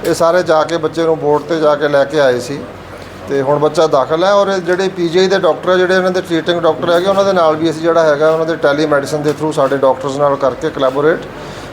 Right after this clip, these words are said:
ਜਦੋਂ ਲੋੜ ਪਏਗੀ ਪੀਜੀਆਈ ਭੇਜਾਂਗੇ, ਨਹੀਂ ਤਾਂ ਇਹਨਾਂ ਨੂੰ ਘਰ ਦੇ ਨੇੜੇ ਰੱਖ ਕੇ, ਬਾਕੀ ਵੀ ਸਰਕਾਰ ਇਹਨਾਂ ਦੀ ਹਰ ਤਰ੍ਹਾਂ ਦੀ ਮਦਦ ਕਰੇਗੀ ਜੀ। ਕਿ ਬਾਕੀ ਹੜ੍ਹਾਂ ਦੇ ਵਿੱਚ ਨੁਕਸਾਨ ਬਹੁਤ ਹੋਇਆ ਇਹਨਾਂ ਦਾ ਸਾਰਾ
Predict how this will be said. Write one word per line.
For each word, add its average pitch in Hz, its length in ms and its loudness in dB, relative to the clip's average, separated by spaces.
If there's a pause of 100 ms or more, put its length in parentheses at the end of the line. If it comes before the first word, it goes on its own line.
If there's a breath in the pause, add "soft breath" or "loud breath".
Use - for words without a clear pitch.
(120)
ਜਦੋਂ 170 260 2
ਲੋੜ 175 240 4
ਪਏਗੀ 196 300 0
ਪੀਜੀਆਈ 190 320 0
ਭੇਜਾਂਗੇ, 185 420 0
ਨਹੀਂ 208 140 0
ਤਾਂ 202 100 2
ਇਹਨਾਂ 196 100 4
ਨੂੰ 196 100 2
ਘਰ 170 180 0
ਦੇ 143 120 -2
ਨੇੜੇ 151 240 0
ਰੱਖ 143 240 0
ਕੇ, 156 80 -4
ਬਾਕੀ 151 320 -2
ਵੀ 180 100 -6
ਸਰਕਾਰ 165 360 0
ਇਹਨਾਂ 175 180 0
ਦੀ 185 80 0
ਹਰ 165 140 2
ਤਰ੍ਹਾਂ 165 220 0
ਦੀ 165 80 -2
ਮਦਦ 147 280 -2
ਕਰੇਗੀ 139 360 -4
ਜੀ। 196 120 -8
ਕਿ 180 140 -4
ਬਾਕੀ 139 380 -2
ਹੜ੍ਹਾਂ 160 220 4
ਦੇ 170 80 0
ਵਿੱਚ 165 140 -2
ਨੁਕਸਾਨ 151 400 0
ਬਹੁਤ 151 280 2
ਹੋਇਆ 120 200 2
ਇਹਨਾਂ 113 160 0
ਦਾ 113 100 -2
ਸਾਰਾ 98 280 -4